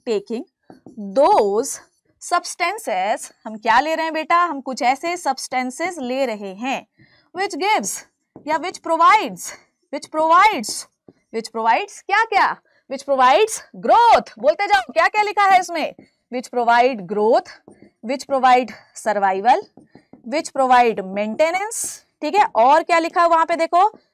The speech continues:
मेंटेनेंस को पूरा लिख लेना, which provide mo-, maintenance, which provide protection, है ना, which provide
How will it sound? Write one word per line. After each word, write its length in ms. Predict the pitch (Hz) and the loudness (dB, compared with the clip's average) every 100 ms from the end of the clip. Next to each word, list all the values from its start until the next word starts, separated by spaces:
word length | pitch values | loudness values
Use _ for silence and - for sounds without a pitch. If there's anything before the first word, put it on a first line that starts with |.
| _ | _
मेंटेनेंस 340 | 220 220 226 226 | -14 -12 -12 -10
को 80 | |
पूरा 200 | 214 247 | -6 -2
लिख 140 | 254 254 | -2 -2
लेना, 260 | 220 190 - _ _ _ | -6 -8 -16 _ _ _
which 200 | 320 359 | -6 0
provide 380 | 311 294 262 220 | 4 4 4 0
mo-, 100 | 208 208 | -6 -6
maintenance, 560 | 214 214 294 359 427 - | -6 -2 -2 -2 -4 -6
which 180 | 247 - | -8 -6
provide 440 | 240 226 214 196 | -2 0 0 -2
protection, 640 | 208 214 247 - - 202 - - - | -8 0 0 0 -2 -4 -6 -16 -8
है 80 | 254 | -2
ना, 140 | 381 208 | -2 -2
which 220 | 240 - | -6 -6
provide 360 | 254 254 277 | 0 2 2